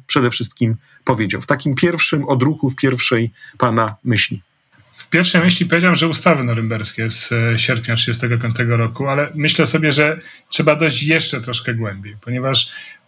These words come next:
Speaker 2: pierwszego stycznia trzydziestego czwartego roku weszła, e, w życie w trzeciej Rzeszy ustawa o zapobieganiu, e, potomstwa obciążonego dziedzicznie. I to była, e, ustawa się kwintesencja myśli eugenicznej,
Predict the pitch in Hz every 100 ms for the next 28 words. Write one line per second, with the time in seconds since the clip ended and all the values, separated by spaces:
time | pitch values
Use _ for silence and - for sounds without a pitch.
0 | 123 - - - 175 170 - 180 160 139
1 | 139 120 165 135 - 113 127 117 113 113
2 | - 139 120 127 - 127 123 123 - -
3 | - - - 127 120 120 147 139 113 139
4 | 120 120 120 135 - 139 131 113 - 135
5 | 131 131 127 117 123 123 - - _ 120
6 | 131 147 131 117 139 156 147 143 143 139
7 | - _ 135 127 123 127 127 123 117 117
8 | - 127 143 151 - 139 117 135 127 123
9 | 127 123 120 117 113 - - 113 _ _
10 | _ 160 113 170 180 175 170 175 - -
11 | - - 139 143 - 202 - 180 185 202
12 | 185 180 - 190 175 202 196 240 160 180
13 | 165 151 143 143 117 - 107 117 131